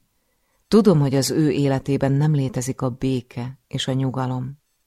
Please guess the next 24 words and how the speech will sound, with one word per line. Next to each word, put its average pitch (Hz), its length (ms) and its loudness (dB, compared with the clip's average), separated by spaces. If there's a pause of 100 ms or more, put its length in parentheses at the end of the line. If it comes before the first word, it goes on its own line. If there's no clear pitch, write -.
(260)
Tisztában 143 540 2
vagyok 127 280 -4
vele, 139 160 2
hogy 147 180 2
állandóan 135 600 2
veszélyben 123 640 -6
van. 123 360 -8 (1300)
Engem 151 560 4
sosem 127 400 -4
zavart 123 400 -4
a 131 60 -4
veszély, 127 520 -8 (360)
vagyis 143 320 2
már 131 140 -2
nagyon 135 280 2
régóta 131 520 -2
nem 117 180 -4
zavar. 120 500 -10 (320)
Mindketten 147 600 0
kemény 147 360 4
világban 131 600 0
próbálunk 127 560 -4
életben 131 560 -2
maradni, 127 480 -4